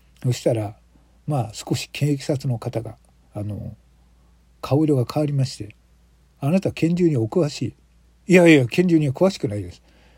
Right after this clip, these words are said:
「あの、ここにあなたの指紋はついてないですか？」で、それは、あの、指紋はついてないはずなんで、「指紋はついてないです。」で、やっ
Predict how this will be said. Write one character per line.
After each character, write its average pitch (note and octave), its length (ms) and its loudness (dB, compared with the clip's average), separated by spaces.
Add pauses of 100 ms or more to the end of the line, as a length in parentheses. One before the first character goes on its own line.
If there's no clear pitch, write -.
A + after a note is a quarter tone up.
(180)
「あ D#3 120 -2
の、 D#3 280 2
こ E3 120 -4
こ A3 80 0
に G#3 100 4
あ F#3 80 4
な G#3+ 100 2
た F3+ 120 -2
の A#2+ 60 0
指 A#2 160 -4
紋 F3+ 180 2
は F3+ 100 2
つ - 160 -6
い F3 40 -2
て A#2+ 120 -8
な B2+ 100 -2
い A#2 60 -2
で F#2+ 80 -12
す - 80 -14
か？」 G#2+ 120 -10 (320)
で、 C3+ 160 2 (220)
そ - 160 -4
れ B3 80 0
は、 A#3+ 260 0 (260)
あ D3+ 100 2
の、 B2+ 500 0
指 - 140 -6
紋 F3 140 0
は C#3+ 100 -2
つ - 120 0
い B3 60 2
て A2 120 -6
な B2+ 100 0
い A#2 40 0
は G#2 140 -6
ず G#2 120 -10
な A2 100 -6
ん G#2 80 -10
で、 A#2 160 -10
「指 - 80 -10
紋 C#3 140 0
は C#3 80 -4
つ C#3 120 -4
い G3+ 60 -2
て - 120 -6
な D#3 120 -2
い C#3+ 60 -2
で F#2+ 100 -10
す。」 - 140 -20 (680)
で、 B2 220 2 (580)
や B2 160 0
っ C3 60 -6